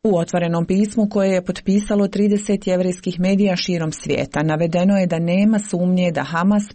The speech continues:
potiče skandiranje „Od rijeke do mora“, jer Palestina između rijeke i mora ne ostavlja ni jedan pedalj za Izrael. Poslije Hamasovog ubijanja civila sedmog oktobra oni ne prihvataju da je to skandiranje samo antiizraelsko.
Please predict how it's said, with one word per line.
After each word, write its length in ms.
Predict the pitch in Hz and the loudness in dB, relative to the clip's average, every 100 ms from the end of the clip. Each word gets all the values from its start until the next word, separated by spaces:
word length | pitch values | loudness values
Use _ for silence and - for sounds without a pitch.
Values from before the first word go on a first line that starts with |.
| _ | _
potiče 420 | 196 202 185 165 151 | -2 0 -2 -2 -6
skandiranje 840 | - 151 147 160 196 190 190 175 | -6 -6 -2 0 2 2 2 0
„Od 160 | 151 | -2
rijeke 360 | 147 151 147 156 | -2 -2 0 -2
do 140 | 139 | 0
mora“, 380 | 147 185 180 143 - - - - - | 2 2 2 0 -6 -20 -20 -10 -2
jer 180 | 208 | -2
Palestina 540 | 202 175 165 180 180 185 | 0 -2 -2 0 2 2
između 400 | 180 165 147 147 | 0 0 -2 0
rijeke 400 | 147 160 180 220 | 2 0 0 2
i 60 | |
mora 340 | 208 196 196 196 | 4 4 2 0
ne 140 | 190 | 0
ostavlja 560 | 185 185 202 185 190 180 196 | -2 -2 -2 0 0 -2 2
ni 200 | 196 175 | 2 2
jedan 300 | 147 143 135 | 0 -2 -2
pedalj 420 | 175 185 185 185 - | -2 2 0 -2 -6
za 180 | 175 175 | -2 0
Izrael. 480 | 147 139 123 107 135 _ _ - | 0 -2 0 0 -2 _ _ -4
Poslije 280 | 175 180 | -2 -2
Hamasovog 600 | 175 180 180 185 180 180 180 | -2 0 -2 0 0 2 2
ubijanja 500 | 175 190 208 202 185 | 2 2 2 2 0
civila 500 | 190 180 190 214 202 | -2 0 0 0 0
sedmog 420 | 208 196 190 175 | 0 0 2 0
oktobra 520 | 190 - 226 202 202 185 | -2 0 0 0 0 0
oni 240 | 170 170 | -2 0
ne 120 | 160 | -4
prihvataju 800 | - 208 214 233 220 214 214 220 | -2 -2 -2 -2 -4 -2 0 0
da 120 | 208 | 2
je 160 | 202 208 | 0 0
to 160 | 214 208 | 0 -2
skandiranje 760 | - 196 185 185 190 190 185 | 0 2 4 2 2 0 -2
samo 520 | 180 - 160 160 165 - | -2 -4 0 0 -2 -2
antiizraelsko. 1120 | 151 147 143 160 160 170 139 - - - | -2 -2 0 0 0 0 -2 -6 -8 -6